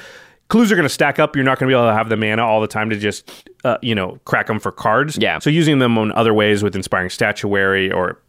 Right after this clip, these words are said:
Speaker 1: Ghirapur Aether Grid, you know, it, similar to, like, a Tago deck or something like that, where
Speaker 2: Oh,
Speaker 1: you're,
Speaker 2: Tago, my
Speaker 1: you're
Speaker 2: favorite.
Speaker 1: using the artifacts in other ways to create mana or deal damage or whatever.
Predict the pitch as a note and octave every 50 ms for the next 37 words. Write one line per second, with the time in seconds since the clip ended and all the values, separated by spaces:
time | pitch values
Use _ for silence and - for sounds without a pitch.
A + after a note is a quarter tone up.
0 | - - A#2 G#2 - - F2+ - - G#2 F#2+ - G2+ F#2 - F#2+ F#2+ F#2+ F#2 F#2
1 | F2 F2 - - - - - - - A2+ G#2 G2+ F#2+ F#2 F#2 - E3 F#3+ - -
2 | F3 - - - - G3 F3 E3 D3 C3 - D3 B2 A2+ G#2 G2+ - - A2 G2
3 | G2+ G2 G2 G2 G2+ F#2+ - G2+ F#2 G2+ G2 F#2 G2 G2 F#2+ F#2 - G2 F2+ D#2+
4 | D#2+ G2+ F#2+ F2+ F2+ G#2 G2 A2+ A2+ A2+ E2+ F2+ F#2 E2 D#2 D2+ D2 D2 C#3 C#3+
5 | D3+ D3 D#3+ E3+ D#3+ C#3 D3 C#3 C3 B2 A2+ G2+ G#2 G#2+ G#2 - A2+ G2+ G2 -
6 | - G#2+ G2 F#2+ F#2+ F#2+ F#2 F2+ - F#2 - - A#2 G2 F2+ F#2 F#2 F2+ F#2 F#2
7 | F2+ F2 F2 F2 - - G2+ F#2+ F2+ E2 F#2+ F2+ F2 F2+ F2+ E2+ - F#2+ F2 F2
8 | F2 F2 F2 E2+ E2+ -